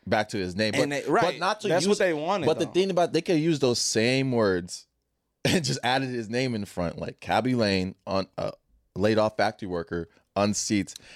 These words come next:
Speaker 1: It's just
Speaker 2: Nah, I
Speaker 1: crazy.
Speaker 2: don't,
Speaker 1: It's just
Speaker 2: it,
Speaker 1: crazy
Speaker 2: but,
Speaker 1: that they
Speaker 2: but
Speaker 1: were
Speaker 2: a lot
Speaker 1: used
Speaker 2: of people don't know his name though.
Speaker 1: They do know his name.
Speaker 2: I didn't know his name.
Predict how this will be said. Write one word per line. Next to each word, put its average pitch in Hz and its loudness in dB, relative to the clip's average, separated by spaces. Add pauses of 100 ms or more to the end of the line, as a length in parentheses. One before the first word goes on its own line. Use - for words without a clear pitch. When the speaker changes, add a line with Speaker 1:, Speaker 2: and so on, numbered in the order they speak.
Speaker 1:
It's 170 0
just 226 0
Speaker 2:
Nah, 113 0
I - 0
Speaker 1:
crazy. 123 0
Speaker 2:
don't, - -10 (220)
Speaker 1:
It's 165 0
just 220 0
Speaker 2:
it, - 2
Speaker 1:
crazy 175 0
Speaker 2:
but, 185 -4
Speaker 1:
that 175 2
they 160 2
Speaker 2:
but 156 2
Speaker 1:
were 160 0
Speaker 2:
a - 0
lot 180 0
Speaker 1:
used 190 -6
Speaker 2:
of 202 -4
people 196 -2
don't 175 0
know 175 4
his 156 -2
name 139 -6
though. 110 -14
Speaker 1:
They 160 4
do 220 2
know 123 0
his 82 -8
name. 80 -8
Speaker 2:
I 170 2
didn't 196 0
know 127 0
his 113 -2
name. 110 -10